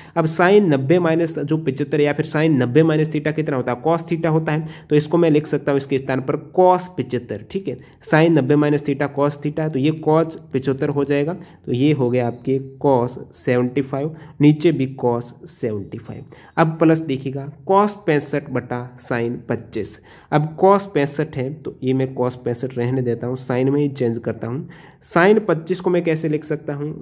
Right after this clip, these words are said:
sin पच्चीस को मैं नब्बे माइनस पैंसठ लिख सकता हूँ। नाइंटी में से पैंसठ माइनस होंगे तो कितने रह जाएंगे,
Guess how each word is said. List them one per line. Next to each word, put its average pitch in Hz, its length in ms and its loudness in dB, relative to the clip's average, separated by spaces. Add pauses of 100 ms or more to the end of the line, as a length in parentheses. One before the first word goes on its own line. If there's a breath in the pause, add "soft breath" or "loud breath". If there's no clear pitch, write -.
sin 156 340 0
पच्चीस 135 320 -4
को 127 140 -2
मैं 135 180 -2 (320 loud breath)
नब्बे 139 540 4
माइनस 123 400 0
पैंसठ 123 440 -8
लिख 131 140 -6
सकता 139 320 -12
हूँ। 131 140 -10
नाइंटी 151 320 4
में 151 120 4
से 147 140 -4
पैंसठ 139 360 -4
माइनस 135 340 -2
होंगे 123 260 -2
तो 131 140 -6
कितने 139 300 0
रह 143 140 0
जाएंगे, 143 400 0